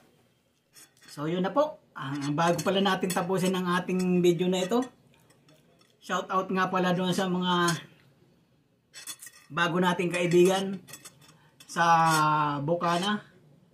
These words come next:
na Sugbo, Batangas. Ah, shout out sa mga vlogger dyan, kila, ah, Hansik Official, kaya Jomon Official, ah, Katisoy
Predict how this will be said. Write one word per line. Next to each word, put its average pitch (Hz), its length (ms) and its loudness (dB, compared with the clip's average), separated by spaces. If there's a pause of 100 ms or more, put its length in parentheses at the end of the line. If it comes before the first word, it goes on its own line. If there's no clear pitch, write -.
(200)
na 156 80 -4
Sugbo, 160 400 -2
Batangas. 165 640 -4 (1300)
Ah, 139 320 -6
shout 185 320 0
out 214 240 2
sa 190 80 0
mga 180 240 -2
vlogger 175 400 2
dyan, 220 400 -2 (160)
kila, 160 480 0
ah, 143 560 -4
Hansik 175 480 0
Official, 202 640 0 (960)
kaya 151 320 -4
Jomon 202 400 4
Official, 208 720 4 (880)
ah, 147 480 -2
Katisoy 185 800 4